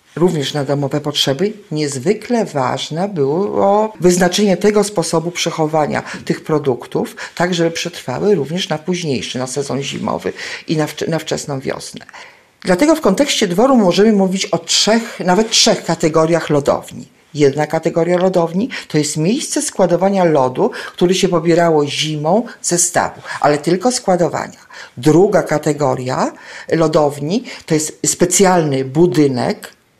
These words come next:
ze ścianami często podwójnymi, wypełnionymi trocinami, gdzie umieszczano ów właśnie składowany lód, żeby w tym lodzie przechowywać to,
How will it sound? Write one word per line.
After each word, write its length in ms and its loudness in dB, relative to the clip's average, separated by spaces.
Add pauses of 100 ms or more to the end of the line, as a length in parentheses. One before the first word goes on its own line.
ze 200 2
ścianami 540 2
często 440 0
podwójnymi, 1000 0 (100)
wypełnionymi 680 2
trocinami, 840 -2 (200)
gdzie 200 4
umieszczano 680 2
ów 400 0
właśnie 320 2
składowany 640 2
lód, 280 0 (240)
żeby 480 4
w 80 -10
tym 240 2
lodzie 540 0 (600)
przechowywać 960 2
to, 440 2